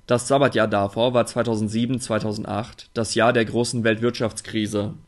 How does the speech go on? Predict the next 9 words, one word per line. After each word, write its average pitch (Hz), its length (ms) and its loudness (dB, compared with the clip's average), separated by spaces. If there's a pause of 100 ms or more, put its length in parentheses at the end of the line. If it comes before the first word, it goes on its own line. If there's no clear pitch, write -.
Wiederum 139 360 6
sieben 110 280 2
Jahre 110 260 2
zuvor 113 680 -2
platzte 123 440 0
die 113 100 -2
Dotcom-Blase 110 800 0
im 110 120 -2
Sabbatjahr 107 680 -4